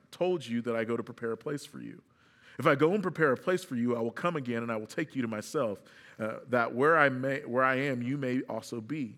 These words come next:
And you know the way to where I'm going."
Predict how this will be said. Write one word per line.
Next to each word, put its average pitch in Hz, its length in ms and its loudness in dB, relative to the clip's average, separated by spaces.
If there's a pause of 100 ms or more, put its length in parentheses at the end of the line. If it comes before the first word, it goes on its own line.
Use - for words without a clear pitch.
(920)
And 107 180 -4
you 156 480 -4
know 123 280 0
the 113 100 -8
way 110 400 -2
to 107 100 -14
where 98 220 -6
I'm 98 100 -8
going." 117 360 -8